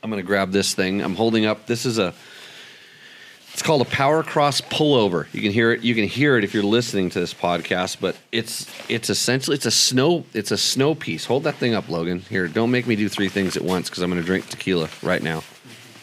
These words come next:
Ooh. Uh, that was my Valentine's Day present or something like that, or whatever.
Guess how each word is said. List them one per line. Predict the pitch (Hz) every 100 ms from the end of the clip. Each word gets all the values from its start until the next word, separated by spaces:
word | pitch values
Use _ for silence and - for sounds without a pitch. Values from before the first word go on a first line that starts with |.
| - - - - - - - - - - - - - - - 139
Ooh. | 139 120 95 76 - - - - - - _ _ _ _ _ - - - - _ - -
Uh, | 98 92
that | 95
was | 107 101
my | 90
Valentine's | 87 95 95 87 85 -
Day | 85
present | 80 87 85 82
or | 85
something | 87 82
like | 85 -
that, | 87 - - - - _ - - - - -
or | 87 80
whatever. | 80 87 85 85